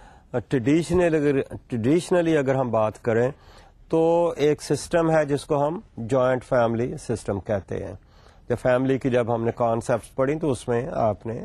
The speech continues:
دیکھا تھا۔ Joint فیملی جو ہے وہ ایکسٹینڈڈ فیملی ہے جس میں بہت سارے اور رشتہ دار بھی رہتے ہیں، رشتہ داروں میں cousins ہیں، رشتہ داروں میں،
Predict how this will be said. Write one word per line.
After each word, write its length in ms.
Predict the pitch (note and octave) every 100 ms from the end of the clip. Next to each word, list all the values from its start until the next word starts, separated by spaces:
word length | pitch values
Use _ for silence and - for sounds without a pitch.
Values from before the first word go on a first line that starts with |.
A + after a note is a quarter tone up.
| G3+
دیکھا 400 | B2 G2 - F#2
تھا۔ 180 | - - - _ - - - -
Joint 400 | A#2 C#3 D#3+ E3
فیملی 420 | - D#3+ D#3 D#3
جو 180 | D3 C#3+
ہے 260 | C#3+ C3+ C#3 - - -
وہ 340 | C3 C#3+ C#3+ B2+
ایکسٹینڈڈ 580 | - - D3 D3 C#3+
فیملی 520 | A#2 C#3 B2+ B2 B2+ B2+
ہے 220 | A#2+ A#2+
جس 300 | A2 A2+ B2+
میں 260 | B2 A#2+ A2+ - - - - A2
بہت 280 | A#2 C3+
سارے 400 | - C3+ B2 A#2 A2+ - -
اور 380 | A#2+ C3+ C3+ C3
رشتہ 420 | - A2+ A#2+ B2+
دار 300 | A#2 A#2 A#2+
بھی 200 | A#2+ A#2+
رہتے 360 | A#2 A2+ B2 A2+
ہیں، 280 | A2+ A2+
رشتہ 320 | B2+ B2 - A#2+
داروں 340 | A#2 A2+ B2
میں 180 | A#2 A2+
cousins 480 | B2 A2+ B2 B2 A#2+
ہیں، 360 | A2+ A2 A2+
رشتہ 240 | A2 G#2 A#2+
داروں 300 | A#2 A#2 A#2
میں، 160 | A#2